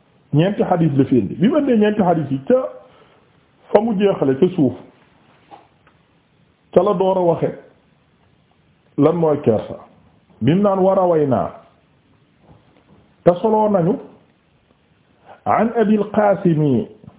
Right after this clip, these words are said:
mooy ci ar-Risaala al-Qushayriya, ci baabul Hayaa.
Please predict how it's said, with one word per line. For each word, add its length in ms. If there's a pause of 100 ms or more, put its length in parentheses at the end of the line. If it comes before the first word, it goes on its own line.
(300)
mooy 300
ci 60
ar-Risaala 800
al-Qushayriya, 800 (1800)
ci 80
baabul 380
Hayaa. 420